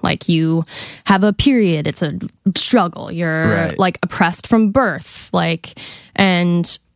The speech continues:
Speaker 1: you know, I understand that, and it's very important, and, like, it's, you know, a very s-, powerful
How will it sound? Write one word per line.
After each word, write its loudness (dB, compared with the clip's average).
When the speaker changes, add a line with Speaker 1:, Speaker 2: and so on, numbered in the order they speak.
Speaker 1:
you 6
know, 0
I 2
understand 2
that, -2
and 4
it's 0
very 0
important, 0
and, 0
like, -4
it's, -4
you 2
know, -2
a -2
very -2
s-, -8
powerful -2